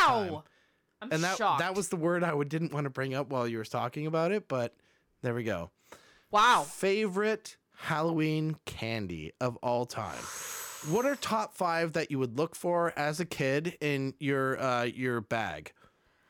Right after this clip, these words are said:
Speaker 1: Ooh, Mars bar, little Mars bar pieces or whatever. You know those mini ones?
Speaker 2: Yeah, yeah, yeah. No, it doesn't have to be, like, an actual bar. Okay, if you got, like, a whole bar of something
Speaker 1: Never.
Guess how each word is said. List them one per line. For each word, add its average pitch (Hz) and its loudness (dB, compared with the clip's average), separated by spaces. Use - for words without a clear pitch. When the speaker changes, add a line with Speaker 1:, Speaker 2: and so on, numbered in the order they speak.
Speaker 1:
Ooh, 240 0
Mars 202 0
bar, 220 2
little 214 -4
Mars 190 -2
bar 208 0
pieces 262 -10
or 208 -12
whatever. 214 -6
You 254 -10
know 214 -6
those 190 -10
mini 190 -10
ones? 214 -4
Speaker 2:
Yeah, 311 2
yeah, 160 2
yeah. 117 0
No, 202 0
it 208 -2
doesn't 240 -2
have 180 -2
to - -14
be, 131 0
like, 113 -4
an 113 -2
actual 110 -2
bar. 127 -2
Okay, 196 -2
if 165 -4
you 240 2
got, 208 0
like, 185 -2
a 147 -2
whole 156 0
bar 123 -2
of 170 0
something 185 0
Speaker 1:
Never. 156 0